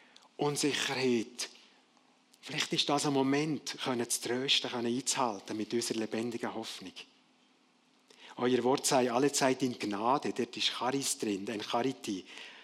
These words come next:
wohlwollend, herzgewinnend. Nicht anfangen zu poltern, nicht sagen, so, jetzt da lassen wir mal jemanden zu, jetzt komme ich mit dem Sündenkatalog, jetzt komme ich mit den Zehn Geboten und das stimmt nicht. Die Woche hat mir etwas, jemand gesagt,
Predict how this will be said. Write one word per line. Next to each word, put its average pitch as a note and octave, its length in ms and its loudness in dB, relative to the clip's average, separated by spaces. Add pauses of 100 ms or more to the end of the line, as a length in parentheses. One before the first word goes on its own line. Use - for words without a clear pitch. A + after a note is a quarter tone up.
(480)
wohlwollend, A#2 960 2 (220)
herzgewinnend. A#2+ 800 2 (160)
Nicht D3 140 2
anfangen D3 280 6
zu - 60 -10
poltern, B2 520 4
nicht C3+ 140 2
sagen, B2+ 220 4
so, D#3 220 2
jetzt - 200 0
da C#3 60 8
lassen C#3 280 4
wir B2 40 0
mal C3 180 4
jemanden - 300 0
zu, F3 280 6 (260)
jetzt C#3+ 340 2
komme D#3+ 280 2
ich D3 80 4
mit C3 160 2
dem C3 100 -4
Sündenkatalog, B2 1080 2 (120)
jetzt - 300 2
komme E3 300 2
ich C#3+ 60 4
mit C3 180 2
den B2+ 120 -2
Zehn C3 260 6
Geboten B2 380 2
und A2+ 80 0
das C3 200 6
stimmt B2 260 2
nicht. B2 400 0 (640)
Die C3+ 100 6
Woche D3+ 220 6
hat C#3+ 80 6
mir C#3 120 6
etwas, - 400 4
jemand C#3+ 400 0
gesagt, C#3+ 500 6